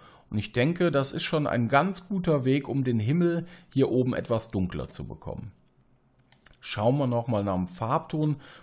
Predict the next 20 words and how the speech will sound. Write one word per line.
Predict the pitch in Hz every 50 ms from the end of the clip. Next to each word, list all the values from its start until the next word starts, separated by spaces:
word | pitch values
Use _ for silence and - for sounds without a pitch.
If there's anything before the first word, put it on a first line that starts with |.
| - -
Mir | - 107
wird | 107 131 -
das | 127 107 -
Ganze | - 110 131 135 131 127
jetzt | 120 113 113 -
ein | 113 107
bisschen | 143 143 - - 135 123 117 101 - -
lila | - - 101 101 107 107 107 139 175 190 196 190 180 175 170 165 151
stichig. | - - - - - 180 180 175 175 175 165 160 156 - - - _ _ _ _ _ _ _ _ _ _ _ _ _ _ -
Da | - 110
müssen | 117 135 135 139
wir | 117 110
sehr | 98 110 117 120 131 135 139 135
vorsichtig | 139 - - 147 151 160 156 151 143 131 - - 143 135 131 135 - - - _ _ -
das | 113 123 120 113 -
Ganze | 127 123 127 - - - -
anpacken. | 123 143 139 - - 139 - - 139 135 131 117 - - - _ _ _ _ _ _ _ _ _ _ _ _ _ _ _ - - -
Aber | - 98 95 104 92 -
ich | - 101 -
denke, | - 98 95 98 98 - 107 101 101 95